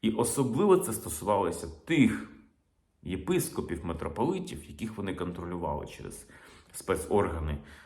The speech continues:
через комуністичну партію, щоби Н К, ці от, е, Ч К, Н К В Д, К Д Б, щоб вони всі знали,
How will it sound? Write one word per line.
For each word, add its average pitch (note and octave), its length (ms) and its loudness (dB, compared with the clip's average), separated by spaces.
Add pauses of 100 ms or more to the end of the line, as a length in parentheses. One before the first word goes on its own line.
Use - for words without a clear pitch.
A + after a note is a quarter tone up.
через - 260 -14
комуністичну D#2 520 -8
партію, G#2 480 2 (680)
щоби A#2+ 460 6 (1400)
Н C3 140 6
К, C3 260 4
ці - 180 0
от, A2+ 400 2
е, F#2+ 260 0
Ч - 220 0
К, G#2 340 4
Н G#2 120 0
К G#2+ 120 2
В G#2 160 6
Д, F#2 140 2
К G2 120 -2
Д G#2 120 0
Б, F2+ 160 2
щоб G2 200 -4
вони E3+ 180 2
всі G#3+ 240 -2
знали, G#2 520 0